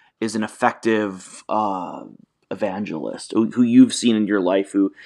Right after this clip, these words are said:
seems to just really lead a lot of people to Jesus. Uh, that's, that, you don't need to try to emulate them. Just be, you be you.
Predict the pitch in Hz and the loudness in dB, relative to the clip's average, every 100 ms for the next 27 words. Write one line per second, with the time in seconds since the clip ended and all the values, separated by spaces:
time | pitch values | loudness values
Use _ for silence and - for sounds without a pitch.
0 | - - 139 131 113 101 107 - - 120 | -18 0 6 6 6 -2 -4 -6 -10 -8
1 | 113 143 123 113 117 113 104 98 101 104 | 6 8 8 6 4 4 4 2 2 -2
2 | - 95 90 90 82 87 85 - - - | -6 -8 -8 -12 -8 -6 -6 -8 -14 -16
3 | - - - - 92 123 - 50 50 50 | -20 -18 -20 -4 2 2 0 -6 _ _
4 | _ _ _ _ _ _ - 156 156 - | _ _ _ _ _ _ -2 0 0 -4
5 | - - 139 135 165 185 170 160 - - | -6 -4 -2 2 4 6 6 4 0 -4
6 | - - 131 120 - 113 104 67 - - | -6 0 2 2 -2 -4 -4 -8 -12 -18
7 | - - _ _ _ - - - 170 190 | -20 -20 _ _ _ -10 -10 -6 -2 0
8 | 160 123 190 208 185 202 302 - | 0 2 4 4 4 6 6 2